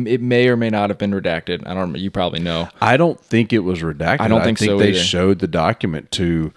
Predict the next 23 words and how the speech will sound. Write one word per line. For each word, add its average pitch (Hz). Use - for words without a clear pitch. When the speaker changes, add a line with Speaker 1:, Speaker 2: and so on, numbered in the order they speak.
Speaker 2:
uh, 82
both, 87
uh, 82
Comer -
Speaker 1:
Comer. 120
Speaker 2:
and 90
the 85
ranking 87
member 90
of 85
the 87
Democratic 95
Party 85
on 78
the 76
Oversight 85
Committee. 76
I 101
Speaker 1:
Yeah. 98
Speaker 2:
forgot 82
her 82
name, 78
but 87